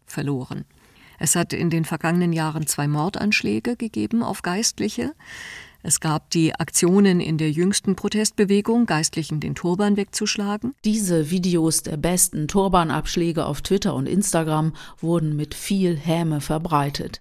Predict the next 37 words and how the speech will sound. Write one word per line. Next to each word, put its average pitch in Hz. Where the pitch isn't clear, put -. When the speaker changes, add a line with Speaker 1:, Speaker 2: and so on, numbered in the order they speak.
Speaker 1:
Einige 180
Geistliche 165
tragen 156
schon 156
länger 165
ihre 160
Kleidung 160
nicht 220
mehr 214
in 202
der 202
Öffentlichkeit, 220
um 160
keinen 151
Ärger 147
zu -
erregen. 202
Das -
ist -
alles 240
eine 196
latente 208
Stimmung, 185
die 190
hier 226
und 180
da 160
aufbricht -
und 185
die 196
dazu 185
führt, 233
dass 196
sich -
einige 208
prominente 196
Geistliche 190